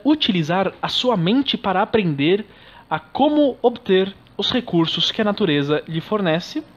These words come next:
e a como transformá-los, por exemplo, através de investimento em capital, em objeto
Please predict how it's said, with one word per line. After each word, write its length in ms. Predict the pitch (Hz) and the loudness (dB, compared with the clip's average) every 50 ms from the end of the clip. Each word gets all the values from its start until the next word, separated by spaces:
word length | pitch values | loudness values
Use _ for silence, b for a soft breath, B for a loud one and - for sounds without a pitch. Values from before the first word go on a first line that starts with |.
| B B B B B B B B B - - - | B B B B B B B B B -18 -4 0
e 140 | 208 214 220 | 2 2 2
a 60 | 226 | 0
como 340 | - - 294 285 285 262 233 | 0 -2 -2 0 0 0 0
transformá-los, 1120 | - 254 294 277 - - - 254 220 170 156 151 143 110 101 85 - - - - - - - B B B B B B B | 0 -2 -2 -2 -4 -4 -4 -2 -2 0 0 0 0 -2 -2 -4 -8 -8 -8 -8 -8 -10 -16 B B B B B B B
por 140 | - 170 156 | -2 0 0
exemplo, 380 | 165 175 185 208 269 - - - - - B B B B B B B B | 2 2 2 0 0 -2 -8 -16 -20 -20 B B B B B B B B
através 420 | 269 - - 240 180 143 135 135 | -6 -2 -2 -2 0 0 0 -2
de 300 | 135 143 160 170 185 - - - | -2 -4 -4 -4 -6 -8 -6 -2
investimento 640 | 190 214 196 151 135 - - - 175 170 196 - - | -2 0 0 0 0 -2 -2 0 0 -2 -2 -2 -2
em 100 | 269 254 | -4 -4
capital, 580 | - - - 233 - - - 285 240 131 - - - - - - - - - - B B B B B B B B B B B B - - - - - - - - - - - - - - - - | -4 -6 -8 -10 -8 -6 -2 -2 -2 -2 -4 -8 -16 -20 -20 -20 -20 -20 -20 -20 B B B B B B B B B B B B -20 -20 -20 -20 -20 -20 -20 -20 -20 -20 -20 -20 -20 -20 -6 0
em 160 | 202 175 156 | 2 2 2
objeto 500 | 143 143 151 147 165 180 185 185 220 196 | 2 0 0 0 0 0 0 -2 -6 -8